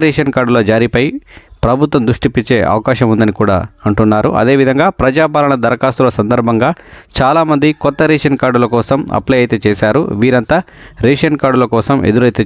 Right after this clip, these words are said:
చూస్తున్నారు. అదేవిధంగా రేషన్ కార్డు శాఖకు సంబంధించి పొంగులేటి శ్రీనివాసరెడ్డి గారు త్వరలోనే కొత్త రేషన్ కార్డులను అందిస్తామని తెలిపారు. రేషన్ కార్డు ఉన్నవారికి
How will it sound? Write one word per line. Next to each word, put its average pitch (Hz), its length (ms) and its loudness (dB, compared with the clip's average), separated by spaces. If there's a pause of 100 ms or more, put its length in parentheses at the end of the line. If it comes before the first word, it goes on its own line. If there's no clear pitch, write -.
చూస్తున్నారు. 110 460 0 (840)
అదేవిధంగా 135 440 2 (180)
రేషన్ 143 360 0
కార్డు 135 180 0 (120)
శాఖకు 113 300 -4
సంబంధించి 107 400 0 (160)
పొంగులేటి 113 400 2
శ్రీనివాసరెడ్డి 113 600 0
గారు 107 160 0 (140)
త్వరలోనే 139 400 2 (180)
కొత్త 127 260 -2
రేషన్ 127 320 -2
కార్డులను 110 420 0 (200)
అందిస్తామని 110 500 2 (100)
తెలిపారు. 110 360 0 (600)
రేషన్ 151 340 2
కార్డు 143 240 2
ఉన్నవారికి 127 500 2